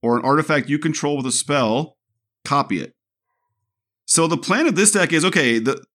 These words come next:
that's a cool ability, but how can you ever catch up after taking turn four off? You do it by casting Goblin Dark Dwellers, which targets, let's say you cast a Strangle on turn one, you cast a Izzet Charm on turn two,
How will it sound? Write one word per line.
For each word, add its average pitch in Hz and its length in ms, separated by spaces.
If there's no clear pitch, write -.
that's 151 200
a 170 40
cool 185 220
ability, 143 500
but 131 200
how 139 120
can 160 180
you 147 400
ever 131 180
catch 131 240
up 131 120
after 113 200
taking 113 340
turn 113 220
four 104 280
off? 92 300
You 123 140
do 151 220
it 143 120
by 147 480
casting 151 380
Goblin 127 300
Dark 131 260
Dwellers, 90 580
which 123 340
targets, 156 600
let's 151 160
say 151 80
you 127 200
cast 127 320
a 120 340
Strangle 139 420
on 123 60
turn 123 220
one, 165 300
you 117 80
cast 110 380
a 101 160
Izzet 117 280
Charm 113 260
on 104 120
turn 107 280
two, 160 480